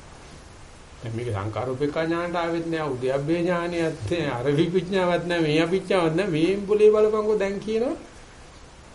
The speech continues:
අකින්චඤ්ඤායව කතා කරනවා, නේව සංඥානා සංඥායව කතා කරනවා. බලනකොට මේ එකක්වත්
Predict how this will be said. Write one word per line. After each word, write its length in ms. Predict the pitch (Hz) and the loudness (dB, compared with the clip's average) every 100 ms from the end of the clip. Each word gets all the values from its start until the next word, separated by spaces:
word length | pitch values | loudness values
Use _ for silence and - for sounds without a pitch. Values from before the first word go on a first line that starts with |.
| - - - - - | -20 -20 -20 -20 -12
අකින්චඤ්ඤායව 840 | 156 151 190 185 185 170 156 147 143 | -10 -8 -8 -6 -4 -2 -2 0 0
කතා 280 | 135 135 127 | -2 -6 -6
කරනවා, 340 | 123 123 196 | -6 -2 0
නේව 220 | 190 175 | 2 4
සංඥානා 540 | 180 180 175 165 160 151 | 4 4 2 0 0 2
සංඥායව 460 | 147 139 135 135 127 | 2 2 0 -2 -2
කතා 300 | 120 127 127 | -2 -4 -6
කරනවා. 360 | 123 135 262 339 - - - - - | -4 -4 -4 -6 -14 -20 -20 -20 -6
බලනකොට 480 | 160 170 185 214 226 | -4 -2 0 -2 -2
මේ 160 | 226 | -4
එකක්වත් 400 | 196 208 - 233 | -4 -6 -6 -10